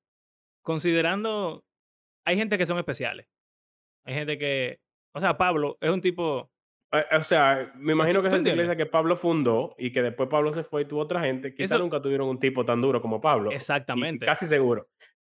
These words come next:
Speaker 2: Y los
Speaker 1: Y eso es
Speaker 2: discípulos,
Speaker 1: objetivo.
Speaker 2: o sea,
Speaker 1: O, eso es
Speaker 2: Jesús se
Speaker 1: objetivo.
Speaker 2: fue.
Speaker 1: <laughs>
Speaker 2: Eh, no
Speaker 1: Ya,
Speaker 2: hubo
Speaker 1: ya.
Speaker 2: otro tipo <laughs> como ese.
Speaker 1: Eh, eh,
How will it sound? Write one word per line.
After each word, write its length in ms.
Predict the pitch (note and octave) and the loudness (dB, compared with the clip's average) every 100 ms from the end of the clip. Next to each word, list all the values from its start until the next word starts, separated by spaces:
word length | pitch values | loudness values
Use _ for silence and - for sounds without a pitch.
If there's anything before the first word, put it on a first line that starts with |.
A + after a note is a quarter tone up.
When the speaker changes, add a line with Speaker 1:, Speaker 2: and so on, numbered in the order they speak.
| - | -2
Speaker 2:
Y 60 | |
los 120 | D3 D#3+ | 2 4
Speaker 1:
Y 80 | |
eso 140 | F3+ G#3+ | 4 4
es 40 | |
Speaker 2:
discípulos, 20 | G#3+ | 4
Speaker 1:
objetivo. 460 | G3 E3 G3 D#3 | 4 2 -2 -2
Speaker 2:
o 40 | A2+ | 0
sea, 160 | D#3 | 0
Speaker 1:
O, 60 | A#2+ | 2
eso 140 | E3 G#3 | 2 2
es 40 | G3 | 4
Speaker 2:
Jesús 160 | D3 F#3 | 4 2
se 80 | G#3+ | 2
Speaker 1:
objetivo. 60 | - | 0
Speaker 2:
fue. 280 | A#2+ C#3 F#2 | 2 4 2
Speaker 1:
<laughs> 80 | - _ - - - _ _ _ - | -6 _ -20 -20 -20 _ _ _ -6
Speaker 2:
Eh, 160 | C#4 A3+ | -6 -4
no 180 | C#3 D3 | 0 4
Speaker 1:
Ya, 20 | |
Speaker 2:
hubo 200 | G3+ G3 | 6 6
Speaker 1:
ya. 20 | |
Speaker 2:
otro 280 | D#3+ E3 D3+ | 6 2 0
tipo 260 | D3+ D3+ D3 | 0 0 -2
<laughs> 580 | - F#3+ D#3+ - - - | 2 0 0 -6 -12 -6
como 220 | D3 C#3 | -2 -2
ese. 460 | C#3 C3+ - D#3 - - _ _ _ - B3 _ _ _ _ _ _ - | -2 -6 -6 -8 -8 -20 _ _ _ -20 -20 _ _ _ _ _ _ -12
Speaker 1:
Eh, 560 | - D#3+ D3+ C#3+ C3+ | -4 0 2 2 -2
eh, 60 | - | -4